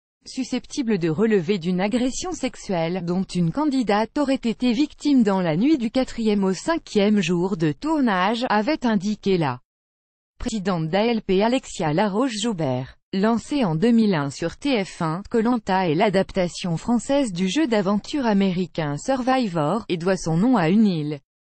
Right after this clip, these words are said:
en Thaïlande où la première saison s'était déroulée.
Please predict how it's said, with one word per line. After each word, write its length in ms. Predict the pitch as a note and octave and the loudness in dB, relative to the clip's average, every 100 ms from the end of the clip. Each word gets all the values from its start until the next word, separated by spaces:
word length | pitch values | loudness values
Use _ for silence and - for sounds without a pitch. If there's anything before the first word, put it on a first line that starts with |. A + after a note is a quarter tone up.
| _ _ _ - | _ _ _ -2
en 100 | A#3 | -2
Thaïlande 540 | A3+ A#3+ G#3 F#3 D#3+ | 0 0 0 0 0
où 60 | C#3+ | 0
la 160 | D3+ D3 | -2 -2
première 420 | - C4 C4+ D4 | 0 2 2 0
saison 400 | C#4+ A3 G3+ D#4 | -2 -2 -2 -2
s'était 380 | - G3 - D#3+ | -2 -2 -2 0
déroulée. 560 | G3+ G#3 G3+ D#3 B2+ | 2 2 0 0 -2